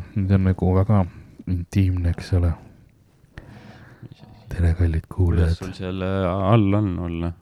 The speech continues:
Speaker 1: Oi, siin on väga hea. Õhku on, hapnikku on. See
Speaker 2: Kas see
Speaker 1: külapoe lõhn on imeline. Ja vibe on super.
Speaker 2: Kas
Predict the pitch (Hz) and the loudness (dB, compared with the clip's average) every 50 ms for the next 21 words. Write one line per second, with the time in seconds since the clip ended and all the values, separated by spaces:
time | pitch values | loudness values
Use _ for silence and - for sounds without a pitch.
0 | _ _ - - _ - - 90 87 82 76 87 87 87 82 82 85 85 - - | _ _ -20 -20 _ -8 -4 -2 -2 0 0 0 0 0 0 0 0 0 2 4
1 | 92 87 85 82 82 85 80 78 - - _ - _ _ _ _ _ _ _ _ | 4 4 4 4 2 2 0 -2 -6 -14 _ -20 _ _ _ _ _ _ _ _
2 | _ _ - - 113 101 92 - - - - - 101 90 - - - 107 104 98 | _ _ -4 2 2 2 2 2 -4 -6 0 2 2 2 2 0 0 0 0 0
3 | - - 98 92 90 - - 107 98 98 98 98 - - - _ _ _ _ _ | -2 -6 -8 -8 -8 -4 0 0 2 2 0 -2 -6 -12 -20 _ _ _ _ _
4 | _ _ _ _ _ - - - - _ - - _ _ - - - _ _ _ | _ _ _ _ _ -20 -20 -20 -20 _ -20 -20 _ _ -20 -20 -20 _ _ _
5 | - _ _ _ _ _ _ - - _ _ _ _ _ - - - 98 92 82 | -20 _ _ _ _ _ _ -20 -20 _ _ _ _ _ -20 -6 0 2 2 4
6 | 80 85 90 82 80 - - _ _ _ _ _ _ _ _ _ _ _ _ - | 4 2 2 0 0 -4 -10 _ _ _ _ _ _ _ _ _ _ _ _ -14
7 | - - - - - - - 107 101 104 101 95 98 - - 104 95 95 95 95 | -14 -14 -12 -12 -10 2 4 6 8 8 8 8 6 6 6 6 6 8 8 6
8 | 101 110 - - - - - - 98 92 87 87 85 85 85 87 87 87 87 90 | 6 4 4 -2 -10 -10 0 2 2 2 2 0 -4 -4 -2 -2 0 0 2 2
9 | 92 90 85 82 82 82 80 - - - - - - _ _ _ _ _ _ _ | 2 2 0 -2 -4 -6 -6 -8 -10 -16 -20 -20 -20 _ _ _ _ _ _ _
10 | _ _ _ _ _ _ _ _ _ _ - 87 78 73 - - 92 101 - - | _ _ _ _ _ _ _ _ _ _ -2 -2 -2 0 2 2 4 4 4 2
11 | 117 110 - - 113 110 110 113 - - - - - _ - - - - - - | 0 0 2 2 0 0 0 -6 -8 -10 -10 -10 -10 _ -16 -14 -14 -18 -18 -18
12 | - - - - - - _ _ _ _ _ _ _ _ - - _ _ _ - | -20 -20 -20 -20 -20 -20 _ _ _ _ _ _ _ _ -20 -20 _ _ _ -20
13 | _ _ _ _ _ _ _ _ _ _ _ _ _ _ - - _ - 85 - | _ _ _ _ _ _ _ _ _ _ _ _ _ _ -20 -20 _ -20 -20 -18